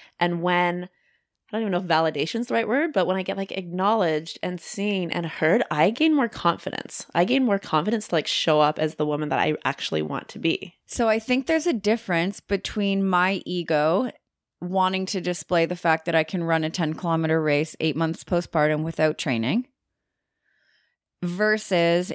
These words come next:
Speaker 2: your projector personality traits or tendencies that are asking you to be felt, seen, and heard
Speaker 1: Mm-hmm.
Speaker 2: from the closest people to you,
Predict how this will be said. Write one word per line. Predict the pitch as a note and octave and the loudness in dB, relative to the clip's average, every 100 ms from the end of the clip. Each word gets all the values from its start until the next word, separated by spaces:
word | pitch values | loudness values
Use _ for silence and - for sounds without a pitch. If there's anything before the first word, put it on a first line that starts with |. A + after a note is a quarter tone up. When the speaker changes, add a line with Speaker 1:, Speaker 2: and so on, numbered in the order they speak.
| - | -8
Speaker 2:
your | E3+ F3 F#3+ F3 F3 F3 E3+ - | -8 0 2 4 4 4 2 -2
projector | - F#3+ E3+ E3 E3 - F3+ E3 E3 E3 E3 E3+ - _ _ _ _ _ _ _ _ _ | -2 -2 0 0 0 -2 0 2 2 2 2 -2 -8 _ _ _ _ _ _ _ _ _
personality | - E3+ - E3+ D#3 C#3+ C3+ | -2 -2 0 2 2 2 -2
traits | - C#3+ F3+ E3 | -2 -2 -2 -4
or | D#3 | -2
tendencies | F3+ E3+ E3+ D#3+ - D#3+ F3+ A3+ - _ _ - | 0 0 -2 -6 -4 -2 -2 -4 -8 _ _ -8
that | F3 F3+ | 0 2
are | D#3 F3 - | 4 2 2
asking | E3 E3+ - F3+ | 0 0 -4 -4
you | E3 D#3+ | -2 -2
to | D#3 F3+ | -2 -4
be | D#3 D#3+ D#3 D3+ | -2 0 0 -2
felt, | - - F3 D#3+ - | -6 -2 4 4 2
seen, | - - D#3+ D#3 | -4 -4 -2 -2
and | D3+ | -2
heard | - D#3+ C3+ B2+ D#3+ | -2 0 0 -2 -6
Speaker 1:
Mm-hmm. | - F3+ F#3+ F3 | -6 -6 -4 -8
Speaker 2:
from | - - F#3 F3 E3+ | -4 2 4 4 0
the | E3+ F#3+ | 0 0
closest | - A3+ G#3+ - G#3 - | 2 2 4 2 -4 -2
people | G3+ E3+ D3+ | -4 0 -2
to | - F2 | -2 -6
you, | A#1 - | -6 -8